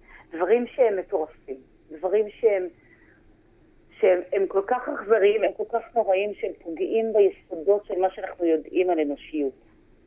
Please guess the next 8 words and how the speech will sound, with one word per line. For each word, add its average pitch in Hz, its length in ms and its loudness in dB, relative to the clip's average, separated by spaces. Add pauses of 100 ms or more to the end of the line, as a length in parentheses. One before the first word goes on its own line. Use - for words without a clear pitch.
(500)
ומצד 185 560 -2
שני, 185 380 -4 (880)
בית 214 420 0
אחרי 220 300 0
בית 180 380 0
בעוטף. 160 520 -2 (2250)
נעשו 277 960 -2 (100)
המעשים 208 760 -4